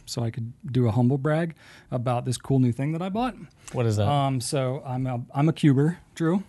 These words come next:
Speaker 1: as you know. So I have wanted for a long time to do Rubik's Cube mosaics, but you have to have a bunch of Rubik's Cubes. So I was like, "Let me see if, like, anybody's got, like, Rubik's Cube mosaic kits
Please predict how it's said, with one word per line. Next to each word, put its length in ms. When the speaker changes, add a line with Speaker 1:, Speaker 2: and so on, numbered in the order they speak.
Speaker 1:
as 140
you 60
know. 280
So 420
I 480
have 240
wanted 480
for 100
a 60
long 220
time 240
to 100
do 120
Rubik's 320
Cube 180
mosaics, 720
but 120
you 100
have 180
to 100
have 240
a 60
bunch 260
of 140
Rubik's 260
Cubes. 420
So 200
I 60
was 180
like, 180
"Let 100
me 120
see 320
if, 120
like, 200
anybody's 400
got, 480
like, 180
Rubik's 380
Cube 180
mosaic 520
kits 440